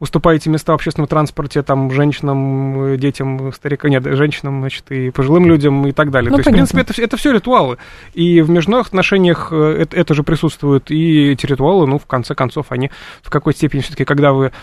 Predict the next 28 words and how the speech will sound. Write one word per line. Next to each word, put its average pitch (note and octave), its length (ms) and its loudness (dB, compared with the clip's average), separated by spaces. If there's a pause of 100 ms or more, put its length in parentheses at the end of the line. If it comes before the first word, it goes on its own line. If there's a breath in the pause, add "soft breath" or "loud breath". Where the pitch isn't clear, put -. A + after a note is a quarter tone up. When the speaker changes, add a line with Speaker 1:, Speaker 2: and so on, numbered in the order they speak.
(180 loud breath)
Speaker 1:
а, C3 520 0
друг C#3+ 220 0
другу C#3 220 0
пожимаете C#3+ 480 0
руку, C#3+ 340 0
а C#3 100 2
не C3 280 0
бьёте B2+ 540 0
лицо, E3+ 420 0
наверное, C#3+ 380 2
это G3+ 120 6
Speaker 2:
Мгм. F#3 60 6
Speaker 1:
уже E3+ 500 4
хорошая C#3+ 400 0
история. A#2+ 340 -2
Вот, C3+ 200 -2
поэтому, G3+ 380 2 (300 loud breath)
поэтому, A3+ 400 2
э, F#3 240 -6
понимаете, G#3 480 0
нигде E3+ 640 2
же F3 300 4
не F3 480 6
написано, E3+ 680 2
когда D#3 240 0
вы, D3+ 60 -2
скажем, C#3+ 260 -2
начинаете, E3+ 540 0